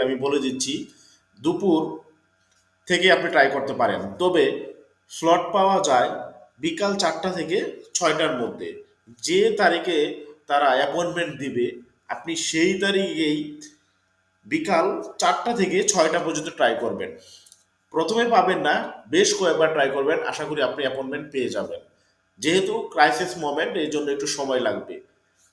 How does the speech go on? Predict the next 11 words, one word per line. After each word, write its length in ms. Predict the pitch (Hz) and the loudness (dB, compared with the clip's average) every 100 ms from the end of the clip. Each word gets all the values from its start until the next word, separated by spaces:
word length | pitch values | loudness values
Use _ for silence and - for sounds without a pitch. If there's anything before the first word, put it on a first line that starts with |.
| - | -2
এতে 220 | 170 202 180 | 2 2 0
কোনো 180 | 170 202 - - - - - | 0 2 0 -4 -14 -20 2
প্যারা 220 | 175 175 151 | 4 6 4
নেবেন 240 | 123 110 98 | 0 -2 -4
না। 80 | 80 - _ _ _ _ - | -8 -12 _ _ _ _ 2
এমনভাবে 580 | 175 202 202 185 151 151 151 - - - 147 | 4 4 4 2 4 4 2 -6 -14 -2 0
আমিও 240 | 175 202 208 165 | 2 2 2 0
অনেকবার 460 | 175 175 151 143 - - - | 0 -2 0 0 0 -4 -6
অ্যাপয়েন্টমেন্ট 460 | 143 143 151 151 151 | -6 -4 -4 -4 -2
পেয়েছি, 320 | 151 147 147 160 - _ _ _ _ _ - | -2 -4 -4 -8 -8 _ _ _ _ _ -10
আশা 180 | 185 | -4